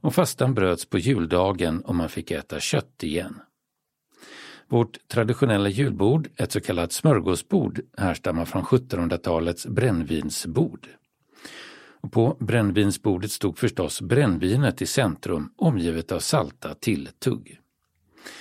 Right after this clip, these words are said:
Att julbordet innehåller flera fläskrätter är en rest från det gamla bondesamhället, då grisen slaktades till jul.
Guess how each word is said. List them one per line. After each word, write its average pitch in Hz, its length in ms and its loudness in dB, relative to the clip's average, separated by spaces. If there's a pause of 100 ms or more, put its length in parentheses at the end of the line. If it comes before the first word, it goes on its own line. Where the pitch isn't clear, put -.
(260)
Att 104 200 -2
julbordet 98 640 2
innehåller 92 400 2
flera 80 340 -2
fläskrätter 123 960 -2 (180)
är 92 140 2
en 92 100 2
rest 90 280 -4
från 85 140 -2
det 82 60 -2
gamla 80 300 -2
bondesamhället, 87 920 0 (280)
då - 120 -2
grisen 80 580 0
slaktades - 640 -6
till 76 320 -8
jul. - 440 -2